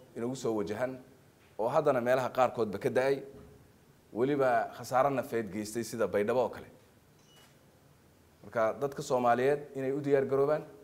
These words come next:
meelaha la yidhi ka fogaada inay ka fogaadaan, oo ay haddaba ka sii tabtaystaan, gaar ahaan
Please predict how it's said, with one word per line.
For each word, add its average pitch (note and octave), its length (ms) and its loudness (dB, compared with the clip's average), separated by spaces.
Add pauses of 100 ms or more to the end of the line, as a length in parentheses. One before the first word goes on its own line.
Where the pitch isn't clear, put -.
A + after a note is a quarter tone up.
(760)
meelaha C3 540 0
la C3+ 80 2
yidhi C3 320 0
ka D#3 100 -4
fogaada C3 460 0
inay B2+ 160 -2
ka - 100 -10
fogaadaan, G#2 440 -4 (640)
oo A2 120 -2
ay A#2 140 -2
haddaba C3+ 340 -2
ka C3 100 -12
sii B2 180 -8
tabtaystaan, G#2 520 -6 (800)
gaar A2 180 2
ahaan C3 380 0